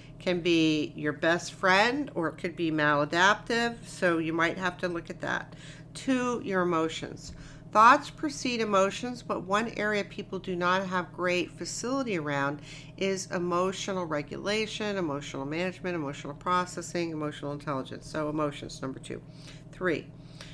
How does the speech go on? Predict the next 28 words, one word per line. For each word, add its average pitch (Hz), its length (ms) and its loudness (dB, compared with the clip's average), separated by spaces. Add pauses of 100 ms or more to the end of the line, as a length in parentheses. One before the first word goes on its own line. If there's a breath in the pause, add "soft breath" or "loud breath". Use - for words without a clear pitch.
(160 loud breath)
your 170 140 2
fears, 226 640 2
worries, 180 380 4
and 170 100 -2
concerns. 156 720 -4 (480 loud breath)
Those 214 380 4
are, 294 260 -2 (240)
can 214 320 -2
be 135 460 -4
showstoppers 160 920 0
for - 360 -4 (100)
the 156 80 -6
power 143 300 0
of 135 80 -6
intention. 247 580 -6 (580 loud breath)
Four, - 500 0 (420 loud breath)
the 190 100 4
input 254 460 2
of - 180 0
others 190 560 4
or 175 140 2
the 165 160 2
ability 180 760 4
to - 240 -6
tur-, 185 540 -4
tune 214 460 -4
others 165 340 0
out. 156 260 4